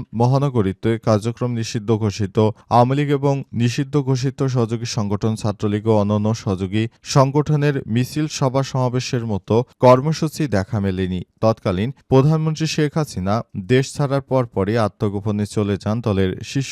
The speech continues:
পর্যায়ের নেতারা। ফলে ভেঙে পড়ে দলীয় নেতৃত্বের কাঠামো। কর্মীদের রেখে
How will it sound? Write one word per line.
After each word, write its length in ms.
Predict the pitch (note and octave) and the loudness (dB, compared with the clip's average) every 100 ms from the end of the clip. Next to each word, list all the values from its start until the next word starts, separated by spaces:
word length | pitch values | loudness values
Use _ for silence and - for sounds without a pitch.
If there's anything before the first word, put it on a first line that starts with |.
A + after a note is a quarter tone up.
| D3 | -4
পর্যায়ের 380 | B2+ G2+ G#2 G2 | -2 -2 0 -2
নেতারা। 280 | F#2+ G2+ F#2 | -2 -2 -2
ফলে 280 | - A2+ A2+ A2 _ A2 | 0 2 2 0 _ -2
ভেঙে 260 | A2 B2 D#3 | 2 2 2
পড়ে 220 | - E3 D3+ | 0 0 2
দলীয় 300 | D3 D3+ C#3+ | 2 2 2
নেতৃত্বের 560 | C#3 - C#3 - G2+ A2 | -2 -4 -8 -4 -6 -2
কাঠামো। 480 | F#2+ F#2+ G#2 G2 F2+ - | -2 0 0 0 -2 -2
কর্মীদের 460 | - B2 C3+ C3+ B2+ | 2 2 2 0 0
রেখে 200 | A2+ B2+ | 0 -2